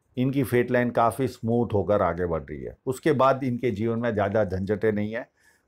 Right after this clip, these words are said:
पर हृदय रेखा से निकलने वाली रेखा है, पारिवारिक खर्च की ओर इशारा करती है। तो ये बत्तीस से लेके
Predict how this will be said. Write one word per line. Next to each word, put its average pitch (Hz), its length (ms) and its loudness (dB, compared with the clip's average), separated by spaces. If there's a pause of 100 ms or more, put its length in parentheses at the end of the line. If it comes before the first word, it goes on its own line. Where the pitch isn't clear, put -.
(120)
पर 180 300 2
हृदय 101 280 4
रेखा 117 260 4
से 117 180 0
निकलने 113 380 0
वाली 107 260 2
रेखा 101 320 -2
है, 131 100 -6 (800)
पारिवारिक 117 520 2
खर्च 107 240 -2
की 110 160 -2
ओर 104 300 0
इशारा 95 380 -4
करती 71 340 -10
है। - 160 -20 (1120)
तो 120 60 0
ये 131 440 0 (880)
बत्तीस 127 520 -2
से 135 120 4
लेके 110 440 2